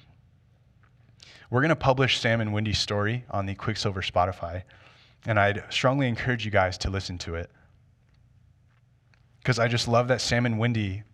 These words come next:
through their story, are proclaiming victory over death. In the same way, when we read Psalm forty-four, we're hearing the Israelites' story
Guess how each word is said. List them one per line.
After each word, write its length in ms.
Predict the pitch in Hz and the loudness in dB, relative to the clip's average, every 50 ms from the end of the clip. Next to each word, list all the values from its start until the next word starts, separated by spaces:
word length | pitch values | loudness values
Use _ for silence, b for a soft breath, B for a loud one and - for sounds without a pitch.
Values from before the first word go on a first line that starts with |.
| _ _ - | _ _ -4
through 140 | - 120 120 | -2 0 0
their 120 | 117 110 | 2 0
story, 340 | - - - 117 113 107 101 | 0 0 2 2 2 4 2
are 80 | 101 101 | 2 0
proclaiming 540 | - 113 104 - - 131 131 135 131 113 98 | 0 -2 -4 0 0 0 2 2 0 0 0
victory 380 | 110 113 - 120 107 95 95 | -2 -2 0 0 -2 0 0
over 220 | 92 104 95 101 92 | -2 -2 -2 -2 -2
death. 420 | 95 95 90 80 - - - - _ b b b b b b b b b b b b b b b b b b b b b b b b b b b _ B B B B B B B B B B B B B B B B B B B _ _ _ _ _ - - | 0 0 -2 -2 -4 -10 -20 -20 _ b b b b b b b b b b b b b b b b b b b b b b b b b b b _ B B B B B B B B B B B B B B B B B B B _ _ _ _ _ -6 -2
In 80 | 131 123 | 0 0
the 60 | 113 | 2
same 240 | - 143 147 147 143 | 2 2 2 2 4
way, 160 | 143 139 131 | 4 2 2
when 180 | 127 120 117 117 | 2 0 0 0
we 120 | 113 110 | 0 0
read 240 | 101 117 123 117 117 | 2 2 0 0 0
Psalm 240 | - 127 120 120 113 | 2 2 2 2 2
forty-four, 480 | - 117 113 101 - - 123 117 110 | 0 0 -2 -2 -2 0 0 2 2
we're 120 | 110 117 107 | 0 -2 -4
hearing 380 | - - 135 147 147 151 147 | -4 0 2 2 2 4 2
the 100 | 131 113 | 0 0
Israelites' 520 | 123 135 131 135 127 117 107 104 101 - - | 0 0 0 2 2 4 4 2 2 0 -6
story 500 | - - 104 95 90 92 98 104 107 | -6 -4 -4 -4 -4 -4 -4 -6 -8